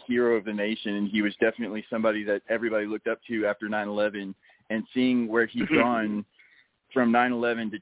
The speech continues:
Speaker 1: two thousand twenty-one is, like, it's night and day. It, you, it's a completely different person, and it speaks to the, speaks to the power of the people that are around you. You know, you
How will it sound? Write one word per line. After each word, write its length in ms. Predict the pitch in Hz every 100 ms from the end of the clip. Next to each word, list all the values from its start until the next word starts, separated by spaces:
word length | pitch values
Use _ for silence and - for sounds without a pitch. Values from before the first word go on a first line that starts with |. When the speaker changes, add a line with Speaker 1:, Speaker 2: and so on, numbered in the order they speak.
| -
Speaker 1:
two 100 | 123
thousand 440 | 120 110 107 104 -
twenty-one 600 | 110 107 110 113 104 104
is, 120 | 98 _
like, 300 | 120 113 104 - _ _ -
it's 180 | 113 - - -
night 260 | 120 123
and 120 | 107
day. 300 | 110 117 95 82 _
It, 160 | 120 92
you, 280 | 117 113
it's 100 | 123
a 100 | 127
completely 460 | 123 117 127 123 120
different 300 | 120 117 85
person, 420 | 113 113 107 98 -
and 180 | 110 110
it 120 | - - - - -
speaks 240 | 139 - -
to 100 | 123
the, 240 | 110 110 - _ _ _ _ _ -
speaks 260 | 165 165
to 60 | 160
the 60 | 131
power 300 | 143 156 127
of 80 |
the 60 | 123
people 280 | 139 147 147
that 120 | 127
are 100 | 123
around 340 | 120 131 123 101
you. 180 | 95 85
You 100 | 107
know, 140 | 110 117
you 200 | 113